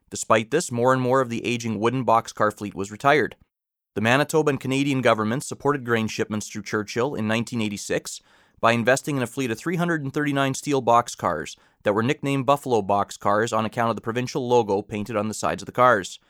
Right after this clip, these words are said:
C N strengthened the track structure in the eighties and nineties,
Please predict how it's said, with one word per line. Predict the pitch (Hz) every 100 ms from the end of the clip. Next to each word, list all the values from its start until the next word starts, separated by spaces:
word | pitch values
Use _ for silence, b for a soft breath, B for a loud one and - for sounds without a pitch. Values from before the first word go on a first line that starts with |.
| _ _ _ _ _ _ _ -
C | 170 165
N | 143
strengthened | - 170 196 175 131
the |
track | - 175 180
structure | - 147 - 156
in | 127
the | 113
eighties | 131 139 143
and | 147
nineties, | 123 110 101 113 -